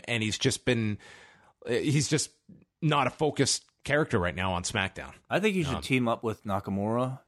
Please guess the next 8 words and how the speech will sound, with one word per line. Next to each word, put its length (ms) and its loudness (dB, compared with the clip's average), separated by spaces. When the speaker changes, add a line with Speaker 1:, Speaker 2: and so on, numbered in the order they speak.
Speaker 2:
and 340 -2
go 160 4
after 240 2
the 160 0
Usos. 360 -4
Speaker 1:
They 120 0
could 160 -2
do, 460 2